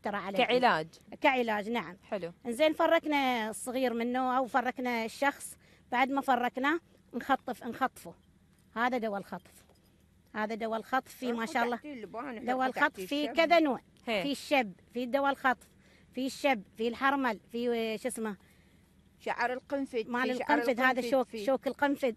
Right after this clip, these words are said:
Speaker 2: هي.
Speaker 1: في
Speaker 3: كل
Speaker 1: البان،
Speaker 3: شيء فيه.
Speaker 1: مخلوط من كل شيء. حطينا عاد خلاص، فركنا الطفل، بنخطفه عاد الحين، بندخنه وبنخطفه.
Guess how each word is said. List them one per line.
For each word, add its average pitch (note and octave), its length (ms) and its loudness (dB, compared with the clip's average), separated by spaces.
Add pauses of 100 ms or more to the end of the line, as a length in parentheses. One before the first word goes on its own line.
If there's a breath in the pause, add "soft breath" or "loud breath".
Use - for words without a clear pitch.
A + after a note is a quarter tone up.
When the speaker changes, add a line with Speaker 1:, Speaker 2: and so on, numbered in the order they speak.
(100)
Speaker 2:
هي. A#3+ 200 0
Speaker 1:
في - 20 -2
Speaker 3:
كل C4+ 60 -4
Speaker 1:
البان، D4+ 180 0
Speaker 3:
شيء C#4+ 100 2
فيه. D4 80 0
Speaker 1:
مخلوط E4+ 400 -2
من F4+ 140 2
كل A#3 200 -4
شيء. F3+ 200 -10 (540 soft breath)
حطينا D#4 440 2
عاد C4 200 0
خلاص، D4 320 0
فركنا C4+ 360 0
الطفل، B3+ 360 -2 (280)
بنخطفه C4+ 500 -2
عاد A3+ 200 2
الحين، C#4+ 320 -4
بندخنه C4+ 440 -2
وبنخطفه. A3 540 -8